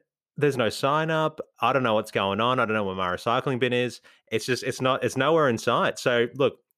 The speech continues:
it's just a little thing that's happening around home. A lot of people in the complex are dealing with it, but new bins turned up today, so everyone's happy. But that's what's annoyed me during the week. Very simple. There's nothing, uh, nothing too crazy there, but everyone gets those little things that annoys you,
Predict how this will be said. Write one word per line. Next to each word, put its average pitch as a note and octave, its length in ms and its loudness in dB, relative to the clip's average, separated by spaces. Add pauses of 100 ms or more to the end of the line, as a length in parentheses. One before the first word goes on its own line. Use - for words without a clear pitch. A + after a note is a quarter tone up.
it's B2 120 -6
just B2+ 140 -8
a C#3 40 0
little B2+ 200 2
thing B2+ 200 -2
that's A#2+ 140 -6
happening A#2 280 -2
around G#2+ 220 0
home. B2+ 420 0
A G#2+ 120 -2
lot G#2+ 180 0
of G#2+ 60 -6
people G#2+ 280 0
in F#2 80 -4
the F#2+ 80 -6
complex G2+ 720 -2
are F#2 160 -4
dealing A2 340 -2
with A2+ 140 0
it, A#2 140 2 (340)
but B2 240 0
new A#2+ 160 2
bins A2 220 0
turned G#2+ 200 0
up G#2+ 100 -4
today, G#2 360 0
so F#2 480 0
everyone's G2 360 -2
happy. B2 320 -2
But G#2 200 -2 (200)
that's B2+ 160 -2
what's A2+ 160 -4
annoyed A2+ 180 0
me A2 80 0
during G#2+ 200 0
the G#2 80 2
week. A2 220 0
Very A#2 220 2
simple. A#2 480 0 (320)
There's A2 180 2
nothing, A2 460 0
uh, G2 200 0
nothing G#2+ 260 -2
too A2+ 140 -2
crazy G#2 380 0
there, G#2 240 2
but G2 140 0
everyone G2 260 2
gets F#2 200 -2
those F#2+ 120 0
little F2+ 180 -2
things F#2 300 -4
that F2+ 140 0
annoys F2+ 400 0
you, F2 240 0